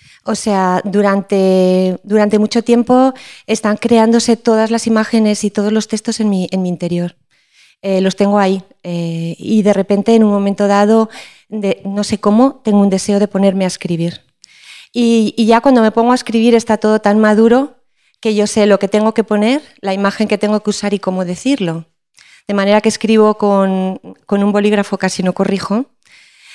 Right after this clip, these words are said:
También lo hago un poco porque, porque quiero tener una escritura, mm, suelta, fresca, y no quiero nada de retoque, no quiero un, una poesía muy retocada, muy sobredicha. Y, em, y entonces, eh, empiezo a escribir, eh, durante unos días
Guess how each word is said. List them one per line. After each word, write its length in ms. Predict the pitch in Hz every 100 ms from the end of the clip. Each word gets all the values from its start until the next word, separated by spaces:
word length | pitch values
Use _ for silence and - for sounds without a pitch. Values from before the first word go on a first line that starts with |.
| -
También 280 | 202 202 214
lo 80 | 208
hago 140 | 208
un 80 | 214
poco 300 | 220 214 214
porque, 460 | 202 - 202 190 190
porque 220 | 185 190
quiero 280 | 202 196 196
tener 340 | 202 202 196
una 120 | 202 196
escritura, 800 | - 185 196 190 190 190 190 -
mm, 460 | 202 190 190 190
suelta, 600 | 180 - 214 202 190 185
fresca, 540 | - 202 208 - 185 180
y 80 | 196
no 140 | 196
quiero 220 | 190 190
nada 260 | 190 202 202
de 80 | 185
retoque, 600 | 185 185 180 190 185 180 _ _
no 80 | 190
quiero 220 | 208 190
un, 260 | 185 180 185
una 260 | 190 180 180
poesía 360 | 190 180 185
muy 180 | 185 196
retocada, 640 | 190 180 180 175 175 175 _ _ _ _ _ _ -
muy 140 | 196
sobredicha. 800 | 190 196 190 196 220 - 202 254 294 _ _ _ _ _ _ _
Y, 500 | - 240 233 226 220 202
em, 260 | 190 190 - -
y 80 | 226
entonces, 460 | 214 220 262 - -
eh, 160 | 208 202
empiezo 300 | 208 233 240
a 20 |
escribir, 560 | - 226 226 233 226 -
eh, 420 | 190 185 180 180
durante 480 | - 190 202 190 185
unos 180 | 202 190
días 400 | 196 208 202 -